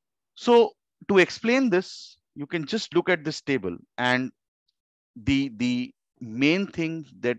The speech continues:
you need to notice here is that always begin with the end in mind. You should be very clear of what you want to achieve. And based on that,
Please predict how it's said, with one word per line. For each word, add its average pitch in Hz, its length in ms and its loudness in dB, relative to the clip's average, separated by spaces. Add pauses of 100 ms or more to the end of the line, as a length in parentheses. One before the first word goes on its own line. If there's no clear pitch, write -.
you 127 140 -2
need 127 220 0
to 131 60 -4
notice 117 460 -6
here 98 280 -4 (640)
is 151 200 -4
that 160 200 6 (460)
always 185 540 2
begin 139 540 -4
with 117 180 -8
the 151 180 -6 (140)
end 123 260 -4
in 98 140 -4
mind. 85 260 -12 (520)
You 147 160 4
should 165 260 0
be 175 140 0
very 143 400 2
clear 131 440 0 (460)
of 135 300 2 (160)
what 147 260 2
you 165 160 -6
want 160 280 -2
to 175 200 -4
achieve. 151 420 -4 (840)
And 120 220 -8
based 214 360 2
on 131 200 2
that, 87 220 -4